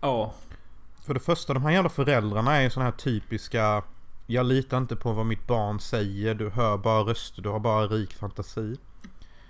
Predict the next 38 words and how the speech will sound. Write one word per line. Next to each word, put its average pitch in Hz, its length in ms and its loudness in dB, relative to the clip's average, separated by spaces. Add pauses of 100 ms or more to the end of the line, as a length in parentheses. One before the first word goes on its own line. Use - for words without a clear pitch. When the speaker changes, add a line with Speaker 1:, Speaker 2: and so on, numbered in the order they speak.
(480)
Speaker 2:
Och - 60 -10
sånt 190 200 0
hatar 170 420 2
jag. 113 260 0 (840)
För 135 120 0
att 131 100 -2
liksom 147 340 0
Speaker 1:
Jo, 151 300 4
plus 147 280 6
att 135 100 2
föräldrarna 113 400 2
säger 113 760 0
övertydliga 107 840 0 (180)
saker 120 720 -4
så - 200 -4
att - 180 -4
vi 117 120 0
ska 104 160 -6
förstå 110 500 -2
att... - 480 -8 (440)
Någonting 120 460 2
är 110 60 2
galet 107 560 0
med 101 240 -2
föräldrarna. 95 580 -4 (460)
Jag 117 100 -2
skrev 123 240 0
ner 113 260 4
en 123 180 2
line 117 240 2
som 110 220 4
pappan - 440 0
säger. 107 280 0
Han 104 80 2
säger 110 200 -2
bland 110 180 0
annat, 107 220 0 (580)
"Not 123 220 0